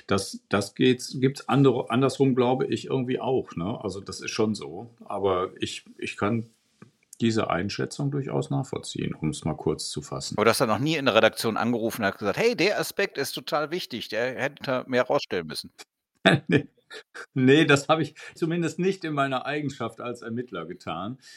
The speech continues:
Speaker 1: Das habe ich allerdings getan in meiner Eigenschaft als Gewerkschafter, als Vertreter des Berufsverbandes. Da habe ich solche Dinge tatsächlich gemacht und ich würde sagen, es gehört ja auch dann,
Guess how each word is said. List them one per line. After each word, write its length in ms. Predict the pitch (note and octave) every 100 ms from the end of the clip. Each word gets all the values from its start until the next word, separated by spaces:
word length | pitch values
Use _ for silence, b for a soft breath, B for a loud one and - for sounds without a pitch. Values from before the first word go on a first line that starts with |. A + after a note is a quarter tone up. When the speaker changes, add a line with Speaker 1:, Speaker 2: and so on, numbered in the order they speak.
| B
Speaker 1:
Das 220 | - G#2+ C3
habe 180 | C3
ich 160 | B2 -
allerdings 800 | A2+ G#2 F#2 B2 F#3+ A#3+ - -
getan 500 | F#3 F3 E3+ F3+ F#3+
in 160 | D#3+ D3+
meiner 340 | C#3+ D3+ D#3
Eigenschaft 500 | C#3+ D3+ C#3+ C#3+ -
als 180 | C#3+ C#3
Gewerkschafter, 560 | D#3+ F3 D#3+ E2 - E2
als 160 | F#2+
Vertreter 440 | G#2 - B2 A2 G#2
des 140 | G2+
Berufsverbandes. 960 | B2 D3+ F#3 - - - D#2+ C#3+ - B B B -
Da 180 | G#2 A2+
habe 160 | E3
ich 80 | F3
solche 280 | F3 E3+ D3
Dinge 240 | D#3 D3
tatsächlich 440 | A#2+ A#2 A2 G2+ -
gemacht 340 | B2+ D#3 -
und 200 | C#3+ C3+
ich 120 | A#2+
würde 160 | B2 A2
sagen, 200 | G2 F#2
es 100 | E2+
gehört 200 | F#2 F2+
ja 100 | F2
auch 160 | E2+ -
dann, 380 | F2+ E2 E2